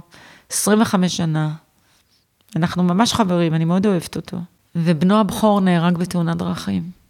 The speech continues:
אני זוכרת שנועם נפטרה, באתי אליו אחרי השבעה ואמרתי לו, "איך המשכת לחיות?"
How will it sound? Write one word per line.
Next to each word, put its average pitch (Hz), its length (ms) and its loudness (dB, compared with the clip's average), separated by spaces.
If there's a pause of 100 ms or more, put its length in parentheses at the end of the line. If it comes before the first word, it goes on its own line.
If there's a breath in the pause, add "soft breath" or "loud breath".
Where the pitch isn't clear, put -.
(1200 soft breath)
אני 180 220 -2
זוכרת 240 580 0
שנועם 202 540 2
נפטרה, 202 800 -2
באתי 185 300 -2
אליו 196 220 -2 (680)
אחרי - 240 -2
השבעה 185 540 0
ואמרתי 214 420 -2
לו, 190 360 -2 (580 soft breath)
"איך 220 180 -2
המשכת 220 440 -2
לחיות?" 196 840 -4